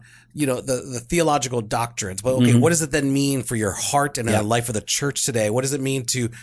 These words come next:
Speaker 1: to, how should it then spew forth as we are proclaiming the glory of God
Speaker 2: Don't
Speaker 1: to
Speaker 2: say
Speaker 1: those
Speaker 2: spew.
Speaker 1: No,
Speaker 2: Yeah.
Speaker 1: spew
Speaker 2: Yeah,
Speaker 1: forth.
Speaker 2: no, it's
Speaker 1: No, spew forth.
Speaker 2: Okay.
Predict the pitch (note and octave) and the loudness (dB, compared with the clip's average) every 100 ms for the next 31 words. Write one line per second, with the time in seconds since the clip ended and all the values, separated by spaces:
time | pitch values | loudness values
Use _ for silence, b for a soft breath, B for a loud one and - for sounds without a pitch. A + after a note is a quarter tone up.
0 | B - C3 A#2 E2 - - F3 - A#3+ | B 0 2 2 -2 -6 0 2 2 2
1 | G3+ D3 C#3+ C3+ - b b - - - | 2 2 0 0 -6 b b 0 0 2
2 | F3+ D#3 - E3 G#2 A#2 - b b b | 0 0 0 2 2 0 -4 b b b
3 | C3 C3 C3 C3 B2 B2+ - D#3 D#3 C#3 | -2 0 2 0 0 -4 0 0 2 0
4 | B2+ B2+ B2 A2 B2+ B2 G#2+ A2 - A#2+ | 0 0 0 0 2 2 2 0 2 4
5 | B2+ B2 A#2 G#2+ F2+ - D#3 F#2+ - - | 6 4 4 4 2 0 0 2 2 2
6 | F#3 G#3 - B2+ A#2 G#2+ A2+ F#2+ F#2 D#3+ | 2 2 2 4 4 4 2 0 0 0
7 | - - - G3 A3+ A3+ A2 F#2 - D#2+ | 2 0 0 2 2 0 0 -2 -2 -6